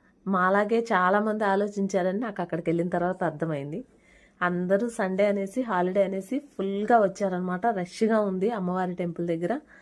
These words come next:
So, అమ్మవారి దగ్గరికి అయితే ముందు పూలు తీసుకుందామనేసి ఇక్కడ, ఆ, ఫ్లవర్ మార్కెట్లో అయితే ఆగాము.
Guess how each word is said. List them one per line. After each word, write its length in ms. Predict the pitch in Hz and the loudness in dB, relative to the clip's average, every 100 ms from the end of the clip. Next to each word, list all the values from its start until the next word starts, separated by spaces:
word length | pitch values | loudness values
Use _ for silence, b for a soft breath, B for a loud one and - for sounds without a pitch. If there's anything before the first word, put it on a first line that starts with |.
| B B _ | B B _
So, 100 | 220 | -8
అమ్మవారి 420 | 190 180 190 190 | -2 0 2 2
దగ్గరికి 300 | 190 180 185 | 0 -2 -2
అయితే 140 | 180 196 | -2 0
ముందు 240 | 185 190 | -2 -2
పూలు 300 | 190 208 190 | -4 -4 -2
తీసుకుందామనేసి 840 | 196 185 - 185 180 175 175 180 226 196 196 b b b b | -2 -4 -6 -6 -4 -2 -4 -4 -2 -2 -6 b b b b
ఇక్కడ, 240 | - 175 175 160 160 b b b b - | -4 -4 -2 -4 -6 b b b b -6
ఆ, 60 | 160 | -4
ఫ్లవర్ 300 | 160 185 180 | -2 0 0
మార్కెట్లో 480 | 196 190 185 190 196 | 0 -4 -4 -2 0
అయితే 160 | 175 190 | 0 0
ఆగాము. 480 | 175 175 180 165 | -2 -2 -2 -2